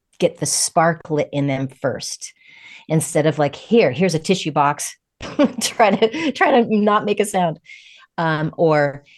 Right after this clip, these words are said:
"Here's a, here's a really boring book of piano, you know,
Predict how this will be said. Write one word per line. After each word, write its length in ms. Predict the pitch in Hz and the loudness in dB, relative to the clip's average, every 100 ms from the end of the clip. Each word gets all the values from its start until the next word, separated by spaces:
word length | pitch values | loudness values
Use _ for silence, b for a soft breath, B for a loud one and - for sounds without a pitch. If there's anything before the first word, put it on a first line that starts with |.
| b | b
"Here's 360 | - 294 311 180 | -8 -2 -2 2
a, 200 | 143 - - | 0 -2 -12
here's 340 | - 226 180 | 0 2 2
a 140 | 131 139 | 0 -2
really 300 | 175 226 214 | -2 0 0
boring 440 | 190 202 196 180 | 2 0 0 0
book 220 | 170 175 | -2 -4
of 160 | 143 - _ _ | -6 -6 _ _
piano, 920 | - 185 185 190 190 180 175 165 - - _ _ _ _ | -10 -2 0 2 4 4 4 2 -6 -20 _ _ _ _
you 160 | - 170 | -2 0
know, 380 | 156 147 147 | 2 0 -2